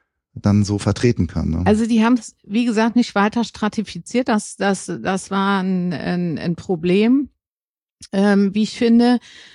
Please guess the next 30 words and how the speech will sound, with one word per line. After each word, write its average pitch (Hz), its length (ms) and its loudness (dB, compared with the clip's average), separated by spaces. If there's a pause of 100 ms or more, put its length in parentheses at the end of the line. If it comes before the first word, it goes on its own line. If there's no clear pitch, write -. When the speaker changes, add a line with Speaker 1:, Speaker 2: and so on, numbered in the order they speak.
(260)
Speaker 2:
Äh, 208 180 2
was 208 220 2
ich - 160 -2
mich 240 200 4
aber 196 280 0
auch 233 180 2
frage, 185 840 0
das 190 260 0
waren 196 260 2
jetzt, 196 440 -2
ähm, 175 580 0 (100)
Discoms 226 460 -2
war 202 140 2
ja 196 120 2
eine, 175 200 2
eine 165 360 -2
wirkliche 170 720 -2
randomisierte 170 640 0
Studie. 185 480 -4 (600)
Das - 500 -2
hier 226 380 0
war, 196 600 4
ähm, 170 760 0 (580)
da, 147 240 -4
das 185 340 -2
war 196 180 2
einfach 190 420 -4
pure 220 800 -2
Observation, 190 960 0
Speaker 1:
Mhm. 120 220 4